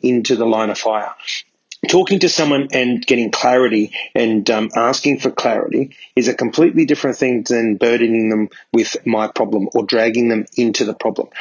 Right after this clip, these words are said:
Because I find that if you drag them into the problem, you're actually not getting the, um, the clarity that you're seeking. But rather, if you're talking to the people around you, um, then,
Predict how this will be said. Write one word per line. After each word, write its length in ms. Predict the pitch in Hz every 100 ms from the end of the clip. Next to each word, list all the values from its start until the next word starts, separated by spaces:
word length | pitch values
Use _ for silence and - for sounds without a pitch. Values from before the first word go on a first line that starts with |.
| - -
Because 380 | 127 - 117 -
I 140 | 127
find 260 | - 135 135
that 80 | 123
if 80 |
you 60 | 135
drag 300 | 131 135 131
them 160 | 127 -
into 280 | 151 147 151
the 80 | 139
problem, 360 | - 113 113
you're 140 | 113 113
actually 280 | 113 - 120
not 180 | 107
getting 340 | 113 107 107 101 - - _
the, 240 | - 110 110
um, 420 | 104 101 98 - - - -
the 180 | - 117
clarity 460 | - 127 120 123 117
that 160 | 104 -
you're 60 |
seeking. 440 | - 123 110 95 - - -
But 100 | 120
rather, 220 | 127 127
if 120 | 123 -
you're 100 | -
talking 580 | - 156 160 165 147 -
to 280 | 131 120 113 - -
the 80 | 123
people 320 | 127 117 113
around 380 | 117 185 220 139
you, 180 | 104 - - -
um, 300 | 123 117 107 -
then, 360 | 123 120 117